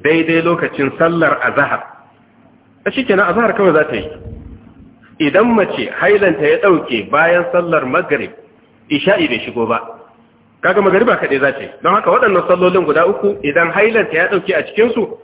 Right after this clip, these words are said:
su ne kaɗai za ta yi. Amma idan a lokacin la'asar ne ko lokacin isha'i ne,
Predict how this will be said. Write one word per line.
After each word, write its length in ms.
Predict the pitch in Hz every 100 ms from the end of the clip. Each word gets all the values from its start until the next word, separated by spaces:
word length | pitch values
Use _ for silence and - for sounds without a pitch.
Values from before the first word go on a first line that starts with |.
| - - - -
su 160 | 233
ne 140 | 269 214
kaɗai 260 | 185 156 160
za 120 | 160
ta 120 | 143
yi. 180 | 123 120 - _ - - -
Amma 520 | 160 160 170 240 - - - -
idan 560 | 143 127 196 208 202 208 - - _ -
a 120 | 139
lokacin 600 | 165 180 156 - 156 147
la'asar 520 | 131 139 165 147 120
ne 120 | 107 104 -
ko 140 | 156
lokacin 540 | 156 160 135 - 143 143
isha'i 520 | 110 135 135 135 101
ne, 140 | -